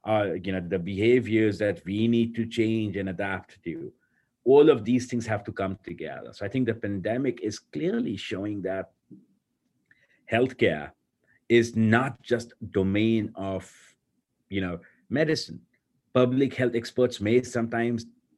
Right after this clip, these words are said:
disagree with some of the things, or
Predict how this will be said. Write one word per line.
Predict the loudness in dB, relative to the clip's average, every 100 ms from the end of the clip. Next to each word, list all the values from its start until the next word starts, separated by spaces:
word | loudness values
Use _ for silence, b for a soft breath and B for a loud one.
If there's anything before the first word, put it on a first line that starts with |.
| _
disagree | -4 -2 -2 -2 0 0 0
with | 4 2 2
some | -4 -2
of | -4 -6
the | -8
things, | -8 -10 -10 -12 -14 -8
or | -4 -4